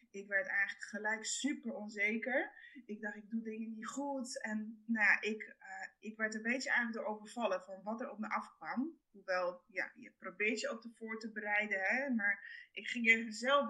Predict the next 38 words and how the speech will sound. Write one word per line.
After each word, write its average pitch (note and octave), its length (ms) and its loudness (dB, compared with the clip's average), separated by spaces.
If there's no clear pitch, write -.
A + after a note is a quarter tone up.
beetje G#3+ 180 -2
onbevangen G#3+ 500 0
in. A3+ 180 0
"Oh, A3+ 120 -2
dit G#3+ 140 -6
komt G#3+ 220 -12
allemaal G3 220 -6
goed." C4+ 200 -2
Met A3+ 140 2
een G#3+ 80 -8
bepaalde G#3+ 380 0
zekerheid A#3+ 560 0
toch B3 140 -4
ook A#3 160 -2
wel. A#3 320 4
Ik - 320 -14
dacht, A3 160 -8
"Oh G#3+ 100 -2
ja, E3+ 180 6
ik - 100 -4
heb G3+ 140 -12
een G#3 60 -8
lieve A#3 240 0
man. B3+ 580 4
En A3 120 -6
ik G#3+ 80 -10
heb B3 100 -2
<laughs> A#3 140 -4
mensen C4 360 4
om A#3+ 160 -2
me A#3 120 -4
heen." A3+ 540 -2
En, G3+ 180 -12
hè, B3 280 2
maar, G#3+ 440 4
maar - 120 -16
toch, E4+ 500 0
ja, A3+ 440 8